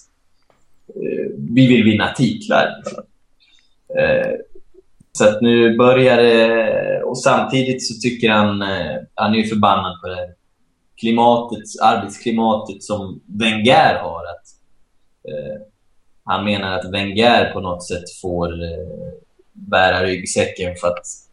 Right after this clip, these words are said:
Arsenal, eh, måste betala av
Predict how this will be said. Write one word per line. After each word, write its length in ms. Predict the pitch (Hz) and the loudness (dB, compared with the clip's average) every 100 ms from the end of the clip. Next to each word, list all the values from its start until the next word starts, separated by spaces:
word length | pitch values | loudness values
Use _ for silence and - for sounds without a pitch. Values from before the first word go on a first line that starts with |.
| _ _ _ _ - | _ _ _ _ 2
Arsenal, 840 | 107 - - 101 92 87 85 85 | 4 4 2 -2 -2 -2 -2 -4
eh, 280 | 87 90 87 - - _ - - - _ _ _ _ _ _ _ _ | -6 -6 -14 -20 -20 _ -20 -20 -20 _ _ _ _ _ _ _ _
måste 360 | 107 - - 90 | -6 -6 -6 -8
betala 460 | 90 - 90 87 | -8 0 4 4
av 360 | 87 85 82 82 | 4 2 -2 -8